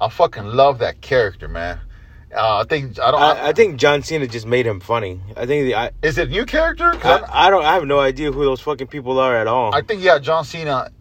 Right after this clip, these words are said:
Speaker 1: and
Speaker 2: But, like,
Speaker 1: I don't really like him as a wrestler.
Speaker 2: I don't
Speaker 1: Or
Speaker 2: like John Cena at all.
Speaker 1: Yeah, I don't, I don't like him as a, as a, as a
Speaker 2: Like,
Speaker 1: actor.
Speaker 2: I don't
Speaker 1: Like, I
Speaker 2: know
Speaker 1: thought
Speaker 2: him
Speaker 1: movies
Speaker 2: as
Speaker 1: that comes
Speaker 2: any
Speaker 1: out, like, he came out in Fast and Furious, and,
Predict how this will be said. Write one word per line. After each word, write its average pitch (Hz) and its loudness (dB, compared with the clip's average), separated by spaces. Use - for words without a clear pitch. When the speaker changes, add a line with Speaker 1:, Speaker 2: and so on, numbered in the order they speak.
Speaker 1:
and 135 -4
Speaker 2:
But, 135 6
like, 139 2
Speaker 1:
I 196 4
don't 277 2
really 220 0
like 185 4
him 185 -4
as 139 0
a 104 -16
wrestler. 107 0
Speaker 2:
I 139 6
don't 269 6
Speaker 1:
Or 208 4
Speaker 2:
like 180 0
John 160 4
Cena 190 2
at 175 4
all. 202 4
Speaker 1:
Yeah, 220 6
I 208 2
don't, 220 -2
I 180 0
don't 208 -4
like 202 -2
him 196 -6
as 165 -2
a, 160 -2
as 131 -2
a, 131 -6
as 120 -4
a 113 -4
Speaker 2:
Like, 131 2
Speaker 1:
actor. 160 4
Speaker 2:
I 175 6
don't 202 4
Speaker 1:
Like, 156 2
I 151 -4
Speaker 2:
know 220 6
Speaker 1:
thought 208 2
Speaker 2:
him - 4
Speaker 1:
movies 131 2
Speaker 2:
as 123 -2
Speaker 1:
that 135 -2
comes 143 -4
Speaker 2:
any 202 0
Speaker 1:
out, 226 -4
like, 139 -2
he 156 -8
came 190 -8
out 190 0
in 143 -6
Fast 180 0
and - -20
Furious, 220 -6
and, 190 -16